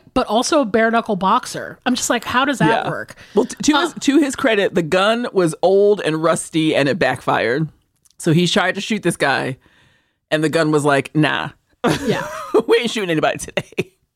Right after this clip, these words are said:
Speaker 1: Sure. He almost blows himself up by trying to kill
Speaker 2: <laughs>
Speaker 1: his landlord, which we've all been there, as far as I know. So here's this, there's this other motherfucker, too, that comes into the picture, this guy named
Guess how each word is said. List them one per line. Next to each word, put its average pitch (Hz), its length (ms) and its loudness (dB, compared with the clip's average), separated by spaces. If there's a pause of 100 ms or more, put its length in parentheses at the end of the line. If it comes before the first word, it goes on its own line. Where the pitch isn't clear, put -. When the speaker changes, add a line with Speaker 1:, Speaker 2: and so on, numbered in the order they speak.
(180)
Speaker 1:
Sure. - 380 -4 (480)
He 269 140 2
almost 269 340 0
blows 233 260 2
himself 226 400 0
up 190 240 -2 (140)
by 190 180 2
trying 185 220 0
to - 120 -2
kill 226 240 0 (160)
Speaker 2:
<laughs> - 220 -10
Speaker 1:
his 214 160 -2
landlord, 202 560 -2 (540)
which 214 260 0 (140)
we've 220 180 2
all 277 160 2
been 277 200 0
there, 170 400 -8
as 208 120 -6
far 202 220 2
as 185 240 -6
I 208 180 2
know. 156 300 -8 (760)
So 339 300 0
here's 453 220 2
this, 339 220 -4
there's 359 180 2
this 339 140 -4
other 381 200 2
motherfucker, 254 840 0 (240)
too, 214 420 0 (100)
that 220 220 -4
comes 247 260 -2
into 240 80 0
the 220 80 0
picture, 226 320 -4
this 208 180 -2
guy 233 260 0
named 196 460 -2